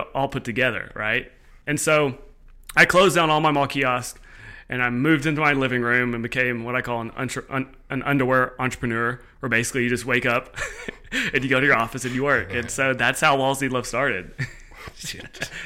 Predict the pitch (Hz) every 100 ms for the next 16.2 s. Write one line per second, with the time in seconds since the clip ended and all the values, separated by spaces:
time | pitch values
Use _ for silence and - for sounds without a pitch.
0 | 113 123 - - - - 123 120 135 127
1 | - 143 131 127 123 113 117 117 107 110
2 | - 73 - - 135 127 110 131 131 120
3 | 104 - 98 - 101 95 98 92 90 -
4 | - 107 71 - - - 160 147 143 113
5 | 123 123 117 110 110 107 107 92 - _
6 | - - - - _ - - - - -
7 | - - - - - - - 180 214 214
8 | 170 156 143 123 - 156 143 131 113 120
9 | 117 120 117 120 113 110 - - - -
10 | - - 135 135 147 151 147 139 131 127
11 | - - 156 156 143 123 117 113 113 -
12 | - - 139 123 120 117 113 - 127 120
13 | 135 127 107 120 113 120 123 127 123 -
14 | 117 120 139 131 131 120 117 110 117 113
15 | 120 120 113 117 110 110 110 107 - 110
16 | 107